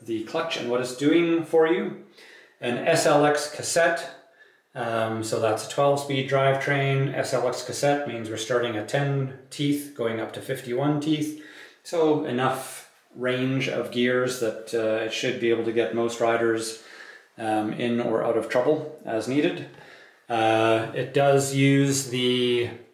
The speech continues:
um, sort of sram designed U D H derailleur hanger. So if something happens on a road trip and you destroy a derailleur hanger, um,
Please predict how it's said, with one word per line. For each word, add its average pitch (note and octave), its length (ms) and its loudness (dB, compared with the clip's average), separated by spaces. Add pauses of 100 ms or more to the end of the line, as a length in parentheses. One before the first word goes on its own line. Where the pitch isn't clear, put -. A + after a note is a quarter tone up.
(140)
um, A2+ 260 -6
sort A#2 200 -2
of A2 60 -4
sram C3 360 2
designed B2 680 0 (420)
U B2+ 240 0
D C3 220 2
H - 480 2 (120)
derailleur C3 400 2
hanger. C#3+ 360 0
So A2+ 400 0
if - 200 0
something C3 300 -2
happens B2+ 340 -2
on A#2+ 120 0
a A2+ 80 -2
road C3+ 240 4
trip D3 320 0
and G#2+ 160 -6
you A2 240 -6
destroy A#2 440 -6
a G#2+ 80 0
derailleur B2 360 2
hanger, C#3 420 -2 (480)
um, G#2+ 640 -2